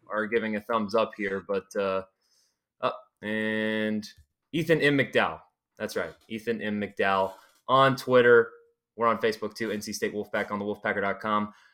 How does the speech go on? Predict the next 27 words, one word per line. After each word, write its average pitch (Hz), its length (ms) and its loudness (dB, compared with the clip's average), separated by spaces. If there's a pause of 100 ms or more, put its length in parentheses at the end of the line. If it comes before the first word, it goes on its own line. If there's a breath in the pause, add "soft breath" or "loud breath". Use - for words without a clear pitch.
(180 soft breath)
Last 131 440 6
but 127 120 0
not 120 280 2
least, 120 540 -4
sign 131 180 0
up 123 120 -2
for 120 140 2
a 110 60 0
special 127 420 -2
deal 117 320 2
for 107 220 -8
just - 420 -6
a 107 80 -4
dollar. 120 460 4
You 113 80 -4
get 107 100 -4
a 104 60 -6
year's 113 340 -4
worth 117 220 -2
of 107 100 -10
premium 120 340 -4
subscription 113 680 -6
to 151 100 -8
the 131 80 -8
wolfpacker 117 440 -4
dot 110 220 -2
com 107 380 -4